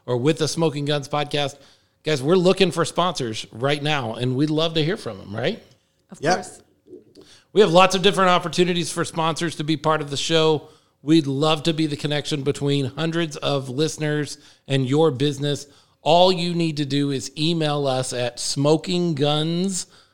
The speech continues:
Speaker 1: pod. That's
Speaker 3: Yep.
Speaker 1: smoking, no G, guns with a
Speaker 2: Z.
Speaker 1: Z.
Speaker 2: With a Z.
Speaker 1: Yeah. And then pod, P O D, at gmail dot com. That's a little different than what we gave you last time. We've changed our email address so that it lines up with everything else.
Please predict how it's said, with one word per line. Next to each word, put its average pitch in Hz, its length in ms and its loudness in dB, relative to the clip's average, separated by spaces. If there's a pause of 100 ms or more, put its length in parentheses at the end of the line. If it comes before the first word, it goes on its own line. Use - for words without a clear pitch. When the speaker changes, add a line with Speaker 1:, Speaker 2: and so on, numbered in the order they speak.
(160)
Speaker 1:
pod. 143 720 0 (560)
That's 156 280 0
Speaker 3:
Yep. 143 80 -4
Speaker 1:
smoking, 170 560 2 (100)
no 135 260 0
G, 151 420 0 (720)
guns 165 680 2 (540)
with 139 200 2
a 131 100 6
Speaker 2:
Z. 113 80 -2
Speaker 1:
Z. 151 420 2
Speaker 2:
With 185 160 -10
a 226 60 -4
Z. 185 360 -8
Speaker 1:
Yeah. 151 260 0 (180)
And 143 160 4
then 147 160 2
pod, 139 400 0
P 151 180 0
O 143 160 4
D, 123 560 0
at 131 160 0
gmail 170 460 0
dot 160 220 -2
com. 120 280 -8 (220)
That's 143 160 -2
a 143 40 2
little 147 180 2
different 175 360 2
than 175 140 2
what 175 140 2
we 170 100 2
gave 165 240 0
you 165 100 0
last 156 320 -4
time. 156 260 -2
We've 110 200 -4
changed 147 420 -4
our 156 120 -2
email 151 320 -2
address 147 320 -4
so 123 160 -4
that 113 120 -4
it 113 60 -6
lines 123 400 -4
up 139 140 -8
with 139 120 -10
everything 139 440 -8
else. 123 320 -14